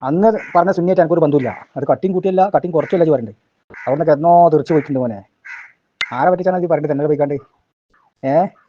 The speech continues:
അടുത്ത് കേട്ടോളി. ഇനി ഇവന്റെ കാട്ടുകള്ളൻ ഷെയ്ഖിന്റെ ഒപ്പം കൂടിയ ശേഷം അത് അംഗീകരിക്കുവോ?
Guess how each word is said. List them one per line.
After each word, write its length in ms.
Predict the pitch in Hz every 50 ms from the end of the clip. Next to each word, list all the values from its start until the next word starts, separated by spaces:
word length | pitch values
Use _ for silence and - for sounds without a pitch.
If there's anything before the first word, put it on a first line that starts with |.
| - - - - - _ _ _ _ - - - - _ _ _ _ _ _ _ _ _ -
അടുത്ത് 180 | 135 131 160 185
കേട്ടോളി. 280 | 185 170 175 175 180 175 - _ _ _ - - - - -
ഇനി 80 | 160 190 180
ഇവന്റെ 180 | 202 214 220 196
കാട്ടുകള്ളൻ 340 | 190 202 196 214 220 226 208
ഷെയ്ഖിന്റെ 280 | 196 196 190 220 226 220
ഒപ്പം 120 | 226 208 190
കൂടിയ 160 | 208 214 233 226 226
ശേഷം 180 | 226 214 180 139 - - - - - - - _ _ _ _ _ - -
അത് 80 | 156 202 214
അംഗീകരിക്കുവോ? 360 | 208 196 185 175 - 160